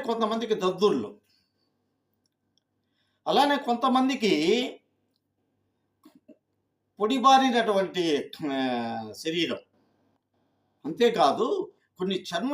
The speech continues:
వ్యాధులకు కూడా ఈ లేపనం అద్భుతంగా పనిచేస్తుంది. ఇంకొక ఇది కూడా ఏంటంటే, మనం ఏదైతే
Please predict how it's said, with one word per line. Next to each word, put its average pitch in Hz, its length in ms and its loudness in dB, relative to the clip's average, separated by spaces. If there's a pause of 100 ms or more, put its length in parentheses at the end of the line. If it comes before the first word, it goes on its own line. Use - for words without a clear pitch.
(120)
వ్యాధులకు 160 560 0
కూడా 107 240 -6 (2000)
ఈ 147 40 -2 (340)
లేపనం 170 460 2 (240)
అద్భుతంగా 143 580 -4 (540)
పనిచేస్తుంది. - 400 -16 (2000)
ఇంకొక 254 320 -4 (420)
ఇది 190 200 -8
కూడా 202 140 0 (140)
ఏంటంటే, 180 460 -8 (2250)
మనం 220 220 2 (2250)
ఏదైతే 247 560 2